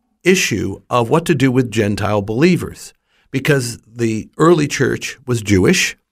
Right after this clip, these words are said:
and the gospel was being spread by Jewish apostles. Well, there comes this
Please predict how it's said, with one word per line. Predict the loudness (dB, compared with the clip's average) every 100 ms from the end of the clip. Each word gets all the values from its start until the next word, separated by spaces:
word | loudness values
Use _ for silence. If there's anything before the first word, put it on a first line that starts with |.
| _ _ _
and | 0 0
the |
gospel | 2 2 2 -2 -4
was | -4 -4
being | -2 -2
spread | -2 -2 0 0 -2 -8 _ -2
by | 0
Jewish | 2 2 2 0
apostles. | 2 2 2 -4 -16 -18 -20 _ _ _ _
Well, | 2 4
there | 4
comes | 2 0 0
this | -2 -4